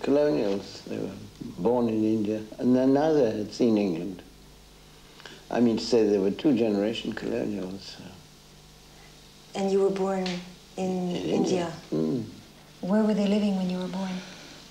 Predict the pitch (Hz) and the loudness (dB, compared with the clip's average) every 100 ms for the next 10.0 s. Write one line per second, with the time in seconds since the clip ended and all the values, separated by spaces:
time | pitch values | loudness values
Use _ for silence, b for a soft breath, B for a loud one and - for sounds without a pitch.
0 | - - 123 123 127 143 160 156 165 160 | -6 0 4 4 4 4 4 4 4 6
1 | 147 147 143 - 143 143 135 117 110 - | 6 4 0 -2 0 2 2 2 0 2
2 | 131 135 131 123 113 104 113 127 113 107 | 4 6 6 4 0 -2 0 2 2 0
3 | - 123 117 117 117 120 113 113 107 104 | 0 2 4 4 4 4 4 4 2 0
4 | 104 - - 113 123 113 101 80 90 - | -2 -4 -10 -2 0 0 -2 -6 -8 -14
5 | - - - - - 107 107 107 107 113 | -20 -20 -20 -12 -6 -2 2 2 2 0
6 | 113 110 B B B B B B B 127 | -2 -4 B B B B B B B 2
7 | 131 123 123 139 139 135 110 110 113 113 | 6 6 4 2 4 4 4 4 4 4
8 | 110 135 135 - 101 104 107 110 - 113 | 2 -2 -2 -2 2 2 2 -2 -4 -4
9 | 110 120 120 113 107 - 113 104 95 110 | -2 -2 -4 -4 -4 -2 -2 -2 -4 -6